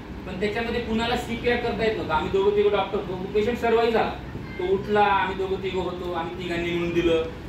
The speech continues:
नंतर तो बोलायला लागला, आम्ही त्याला उठू दिलं नाही, ॲम्ब्युलन्स मागून त्याला स्ट्रेचरवर पाठवून दिलं. पण हे इतकं रिवॉर्डिंग आहे, एखाद्या पेशंटचा हे जीव वाचू शकतं. तर सीपीआर आजकाल, सीपीआर सोबत ना, अं,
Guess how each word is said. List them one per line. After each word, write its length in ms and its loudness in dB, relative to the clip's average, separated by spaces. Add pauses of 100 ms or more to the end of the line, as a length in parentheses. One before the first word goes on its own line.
नंतर 200 -8
तो 140 -6
बोलायला 440 0
लागला, 420 0 (220)
आम्ही 200 2
त्याला 140 2
उठू 320 -2
दिलं 200 -2
नाही, 140 -2 (180)
ॲम्ब्युलन्स 440 -4
मागून 340 -2
त्याला 140 -4
स्ट्रेचरवर 480 -2
पाठवून 380 -2
दिलं. 360 -8 (320)
पण 60 -2
हे 180 2
इतकं 320 2
रिवॉर्डिंग 480 6
आहे, 160 -4
एखाद्या 280 -4
पेशंटचा 400 -4
हे 80 4
जीव 280 2
वाचू 260 2
शकतं. 320 -8 (1800)
तर 60 -6
सीपीआर 480 0
आजकाल, 300 -2
सीपीआर 640 -4
सोबत 340 0
ना, 120 -6 (500)
अं, 340 -6